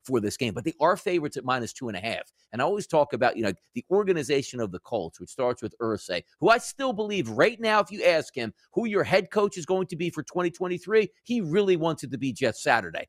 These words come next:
And I'm telling you right now, if the Colts win this game,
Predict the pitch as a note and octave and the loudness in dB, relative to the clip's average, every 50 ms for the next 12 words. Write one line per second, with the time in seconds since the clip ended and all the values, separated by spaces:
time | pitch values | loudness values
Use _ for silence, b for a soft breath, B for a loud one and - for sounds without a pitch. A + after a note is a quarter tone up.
0 | _ _ - E3 E3 B2+ - - A#3 B3 C#4 C#4 C4 A#3 G#3 F#3 E3+ D#3 D3 C3+ | _ _ -2 -2 -2 0 2 2 2 2 2 0 0 4 4 4 4 4 2 -2
1 | A2+ E2+ D#2 - _ _ - D3 - - D3+ - - A3 A#3 - - - C#3 G#3 | -2 -2 -4 -8 _ _ -8 -6 -4 -4 -2 0 0 0 0 0 -2 -2 -2 -2
2 | C4 C4 B3 A#3+ G3 - - G3 F#3 F3+ F3+ D#3 | 0 0 0 -2 -2 0 0 0 0 0 -2 -4